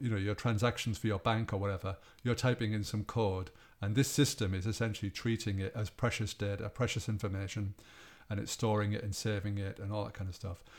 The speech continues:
You don't have to worry about Git and stuff like that. That's, you know, that's another consideration. I do everything that Git does for all, for your system through this immutable database.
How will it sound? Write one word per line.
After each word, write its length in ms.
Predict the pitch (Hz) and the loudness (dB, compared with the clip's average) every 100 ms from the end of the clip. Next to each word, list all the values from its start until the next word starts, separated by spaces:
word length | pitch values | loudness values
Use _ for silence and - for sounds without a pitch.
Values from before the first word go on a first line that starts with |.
| - - | -20 -6
You 80 | 110 | 2
don't 160 | 151 | 6
have 160 | 165 170 | 6 6
to 100 | 151 | 6
worry 200 | 147 147 | 8 8
about 400 | 143 139 143 110 | 6 4 2 0
Git 340 | 120 123 120 117 | 2 2 2 -2
and 120 | 104 | -2
stuff 240 | - 117 | -2 0
like 160 | 113 - | -2 0
that. 340 | 101 101 101 - - - - | 0 0 -2 -8 -20 -20 -2
That's, 340 | 120 - - | -2 -2 -2
you 100 | 147 | 2
know, 240 | 113 98 95 | 2 2 0
that's 260 | 139 143 147 | -2 0 4
another 260 | 131 117 | 4 4
consideration. 920 | 107 120 107 120 104 95 92 - 92 - - _ - - | 2 -2 -2 -2 -2 -2 -4 -4 -6 -8 -18 _ -20 -6
I 120 | 135 131 | 2 4
do 180 | 147 | 6
everything 340 | 151 156 - 156 | 6 6 6 6
that 160 | 123 | 4
Git 260 | - 131 - | 2 0 2
does 440 | 139 107 98 - - _ | 2 2 0 -6 -12 _
for 200 | - 123 | -8 -4
all, 220 | 117 123 | 0 2
for 160 | 135 - | 0 0
your 180 | 117 113 | 2 2
system 500 | - 117 - 101 98 | 0 -2 -2 -2 -4
through 200 | - 127 | -2 2
this 240 | 117 110 - | 2 0 -2
immutable 500 | 123 113 117 101 101 | 0 2 0 -2 -2
database. 600 | 104 101 95 92 92 | 0 -2 -2 -6 -6